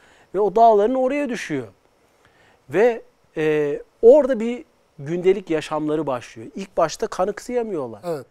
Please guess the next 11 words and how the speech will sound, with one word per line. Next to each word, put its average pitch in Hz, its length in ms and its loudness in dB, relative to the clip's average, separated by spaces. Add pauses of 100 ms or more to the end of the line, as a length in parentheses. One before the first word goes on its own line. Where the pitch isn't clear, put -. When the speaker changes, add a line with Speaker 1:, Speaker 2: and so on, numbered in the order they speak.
(580)
Speaker 1:
İlk 226 160 -10 (140)
ba-, 254 240 0
ilk 269 260 -2
günler 254 300 -2
şok - 380 -2
günleri. 151 460 -6 (200)
Speaker 2:
Tabii. 120 120 -20 (440)
Speaker 1:
Ya 165 120 -10
ne 175 120 -8
yapacaklarını 202 800 -4
bilemiyorlar. 175 760 -2